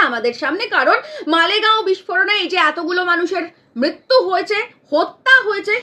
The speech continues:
সেই মানুষগুলোর হত্যার বিচার ভারতবাসী হিসেবে আমরা দাবি করব, এটা আমাদের অধিকার। সাধ্বী প্রজ্ঞাকে নিয়ে এতটা বেশি বলছি কারণ যেহেতু এই রায়টা মাত্র দুদিন হয়েছে বেরিয়েছে। এর বাইরেও আরো অসংখ্য ঘটনা রয়েছে, আইনি জটিলতা রয়েছে,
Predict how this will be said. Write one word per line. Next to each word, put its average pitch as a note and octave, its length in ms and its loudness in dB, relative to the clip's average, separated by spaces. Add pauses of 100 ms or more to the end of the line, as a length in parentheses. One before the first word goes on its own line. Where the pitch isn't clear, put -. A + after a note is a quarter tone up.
(140)
সেই G#4 300 4 (160)
মানুষগুলোর F#4+ 640 2
হত্যার E4 460 -2 (140)
বিচার E4+ 340 4 (240)
ভারতবাসী D#4 640 -4
হিসেবে C#4+ 240 -8 (100)
আমরা C4 140 -4 (160)
দাবি G#3+ 240 -4 (120)
করব, A#4 220 4 (500)
এটা D#4+ 120 0 (100)
আমাদের B3+ 240 -4 (100)
অধিকার। D#4+ 360 -2 (120)
সাধ্বী F#4 360 2 (100)
প্রজ্ঞাকে G#4 540 -2
নিয়ে F#4+ 160 -6 (240)
এতটা E4+ 260 -2 (100)
বেশি F4+ 180 -4 (100)
বলছি D#4 220 -2 (120)
কারণ E4+ 280 2
যেহেতু C#4+ 260 -2 (120)
এই D4 140 -4
রায়টা A3+ 300 -4 (100)
মাত্র A#3+ 280 -12
দুদিন A3+ 400 -12
হয়েছে G3+ 220 -10 (100)
বেরিয়েছে। - 380 -8 (460)
এর A#4 80 4 (100)
বাইরেও G4 420 4 (280)
আরো A#4 120 0 (180)
অসংখ্য C5 520 -2 (140)
ঘটনা G4+ 400 -2
রয়েছে, F#4+ 300 -8 (340)
আইনি F#4+ 320 0
জটিলতা F4 480 -2
রয়েছে, E4 260 -6